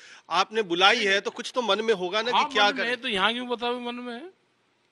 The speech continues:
Speaker 2: बताएंगे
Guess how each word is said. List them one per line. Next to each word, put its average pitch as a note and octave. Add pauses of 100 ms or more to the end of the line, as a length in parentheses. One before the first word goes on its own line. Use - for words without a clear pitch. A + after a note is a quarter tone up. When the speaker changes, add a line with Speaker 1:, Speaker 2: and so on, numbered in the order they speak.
(2250)
Speaker 2:
बताएंगे E3+